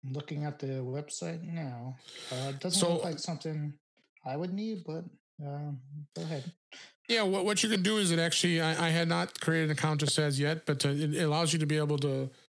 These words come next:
Speaker 2: be a part spreadsheet, part database, and then you can flex-, flexibly, uh, organize your work, uh, by showing in progress what you're doing. It's got to-dos, that kind of stuff,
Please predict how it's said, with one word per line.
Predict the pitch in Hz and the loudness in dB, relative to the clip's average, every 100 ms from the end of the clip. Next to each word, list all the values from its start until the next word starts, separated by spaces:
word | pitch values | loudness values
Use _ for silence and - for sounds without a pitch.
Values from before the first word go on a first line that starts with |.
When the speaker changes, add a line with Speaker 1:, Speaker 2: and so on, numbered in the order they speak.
| _ _ _ - | _ _ _ -2
Speaker 2:
be | 151 147 - - | 0 2 0 -2
a | 165 | 0
part | 151 160 | 2 2
spreadsheet, | - 160 151 160 165 | 2 2 2 2 2
part | - 165 156 | 2 0 2
database, | 151 147 151 151 - - | 2 2 2 2 2 2
and | 151 | 0
then | 135 | 0
you | 135 | 0
can | 131 135 | 0 0
flex-, | 131 156 147 - 135 147 - | 0 0 2 0 -2 -6 -10
flexibly, | - 156 156 147 143 135 135 139 | -4 -2 0 0 0 0 0 0
uh, | 135 131 131 131 - _ _ _ | 0 0 -2 -4 -10 _ _ _
organize | 160 151 151 147 147 | 0 2 2 2 2
your | |
work, | 143 147 135 135 - - - - - - | 2 2 0 -2 -10 -12 -10 -10 -10 -4
uh, | 127 123 | 0 0
by | 123 127 127 131 131 143 _ | 0 0 0 0 -2 -6 _
showing | - - 147 147 147 147 151 156 | 0 2 2 2 2 2 0 -2
in | - 165 | -2 0
progress | 151 156 151 156 143 - | 2 2 2 2 2 2
what | 156 | 2
you're | 151 | 2
doing. | 147 147 147 143 | 2 2 2 2
It's | 143 - | 0 0
got | 143 135 | 0 0
to-dos, | - 135 147 143 143 135 - | 0 0 2 2 2 0 0
that | 135 | 0
kind | - 139 | 0 0
of | 131 | 2
stuff, | 143 131 | 2 0